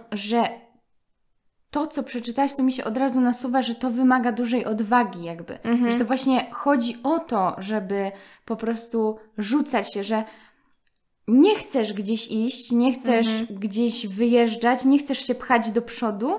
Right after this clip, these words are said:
Speaker 1: bo to jest wychodzenie z twojej strefy komfortu i to jest może takie nieprzyjemne i to nie jest łatwe,
Speaker 2: Mhm.
Speaker 1: ale ostatecznie,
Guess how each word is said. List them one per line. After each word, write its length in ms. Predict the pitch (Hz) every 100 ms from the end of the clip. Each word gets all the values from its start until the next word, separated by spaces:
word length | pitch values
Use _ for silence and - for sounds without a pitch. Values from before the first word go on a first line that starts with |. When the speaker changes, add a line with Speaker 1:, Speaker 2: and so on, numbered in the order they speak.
| - _ _ _ _ - _ _ _
Speaker 1:
bo 440 | 196 190 240 233 226
to 240 | 226 262
jest 300 | 240 220 208
wychodzenie 540 | 208 247 254 240 254 247
z 60 |
twojej 200 | - 240
strefy 360 | 240 233 233 240
komfortu 540 | 240 233 247 240 240 -
i 80 | 220
to 180 | 240 233
jest 260 | 233 233
może 320 | 226 233 233
takie 280 | 233 233 240
nieprzyjemne 640 | 240 240 - 247 233 233 -
i 80 | 214
to 80 | 233
nie 200 | 240 240
jest 180 | 226 208
łatwe, 400 | 214 214 208 214
Speaker 2:
Mhm. 360 | 226 254 233 254 - - - -
Speaker 1:
ale 240 | 220 220 -
ostatecznie, 1000 | 233 - 247 330 392 - 247 196 202